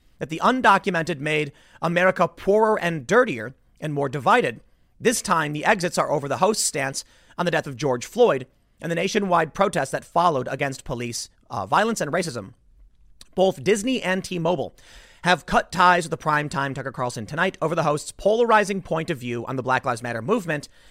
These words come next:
and the desire for justice and equality in America many of its members advocate. Along with Papa John's and Smile Direct Club, the media giant and the telecommunications brand faced a backlash in recent days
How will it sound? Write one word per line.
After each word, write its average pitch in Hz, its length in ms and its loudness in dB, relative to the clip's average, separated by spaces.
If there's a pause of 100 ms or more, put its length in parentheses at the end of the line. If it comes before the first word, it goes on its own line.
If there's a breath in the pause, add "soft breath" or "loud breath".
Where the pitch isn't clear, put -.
and 165 120 -2
the 180 40 -2
desire 175 400 2
for 208 140 0
justice 151 380 -2
and 139 100 -6
equality 180 480 0
in 143 80 -6
America 156 480 -2
many 131 180 -4
of 143 60 -4
its 143 140 -6
members 120 280 -6
advocate. 139 440 -4 (840)
Along 160 280 2
with 208 140 -4
Papa 170 280 0
John's 160 440 0 (360 loud breath)
and 160 120 -6
Smile 170 320 2
Direct - 280 0
Club, 110 260 -8 (340)
the 113 80 -10
media 220 220 -2
giant 196 420 2 (320 soft breath)
and 160 120 -6
the 143 40 -6
telecommunications 196 800 0
brand 156 420 0
faced 147 240 -2
a 151 100 -4
backlash 147 640 0
in 131 100 -6
recent 127 300 -6
days 185 400 -2